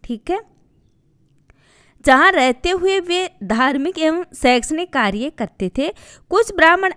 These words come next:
अपने योग्यता के बल पर प्रशासन में उच्च पद प्राप्त करते थे। उनकी बौद्धिक श्रेष्ठता एवं वर्ण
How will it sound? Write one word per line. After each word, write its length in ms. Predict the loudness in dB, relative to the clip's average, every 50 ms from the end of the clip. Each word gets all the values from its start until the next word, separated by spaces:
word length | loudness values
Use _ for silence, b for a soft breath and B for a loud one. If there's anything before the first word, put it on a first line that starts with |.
| -2
अपने 280 | -4 -4 -2 -4 -4 -2
योग्यता 520 | -2 -2 -2 -2 -2 -4 -4 -2 -2 -2
के 220 | -2 -2 -4 -4 -4
बल 320 | -4 -2 0 0 0 0
पर 340 | -2 -2 -2 0 0 -2 b b b b b _
प्रशासन 580 | 0 0 2 2 2 2 2 2 2 0 -2 -2
में 200 | -2 -2 -4 -4 -4 -4
उच्च 180 | -4 -4 -4 -2
पद 400 | -2 0 0 0 0 -4 -8 -14 _ _ _ _ _ _ _ _ _ _ _ _ _ _ _ _ _ _ _ _ 0
प्राप्त 400 | 2 4 4 4 4 0 -4 -6 -2
करते 340 | -2 -2 -2 -2 -4 -6 -6 -6
थे। 140 | -8 -8 -8 _ _ _ _ _ _ _ _ _ _ _ b b b b b b -6 -2
उनकी 320 | -2 0 2 4 4 4
बौद्धिक 460 | 4 6 6 6 6 4 2 -4 -2
श्रेष्ठता 460 | -2 0 0 0 0 -2 -2 0 0 0 0 0 0
एवं 380 | 0 0 0 -2 -4 -2 0
वर्ण 240 | 2 2 2 2 0